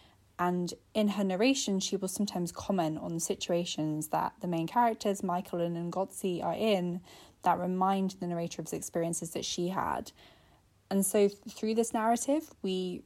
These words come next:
really see how echoes of the transatlantic slave trade and the British Empire remain in both the U K and in Nigeria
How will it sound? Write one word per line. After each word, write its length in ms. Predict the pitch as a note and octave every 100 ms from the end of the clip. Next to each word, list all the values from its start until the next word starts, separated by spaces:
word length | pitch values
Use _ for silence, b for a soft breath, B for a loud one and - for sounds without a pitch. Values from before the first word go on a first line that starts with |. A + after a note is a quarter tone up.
| -
really 320 | F3+ F#3+ F#3
see 280 | F3+ F#3+ F#3
how 340 | F3 E3+ E3
echoes 480 | F#3 A3 - F#3+ F3
of 140 | F3 E3+
the 80 |
transatlantic 640 | - F#3 F3 E3+ E3+ F3 -
slave 300 | - F3+ F#3
trade 260 | - E3 E3+
and 220 | F#3 E3+
the 20 |
British 320 | E3 F3 -
Empire 480 | - F3+ F3 E3 E3
remain 540 | E3+ F3 F3+ F3 F3+
in 160 | F#3 F#3+
both 260 | F3 F3+ -
the 80 |
U 140 | F3 E3+
K 380 | - E3+ E3+ - _
and 180 | G3 F#3
in 80 | E3+
Nigeria 680 | E3 E3 E3+ E3 D#3+ D#3+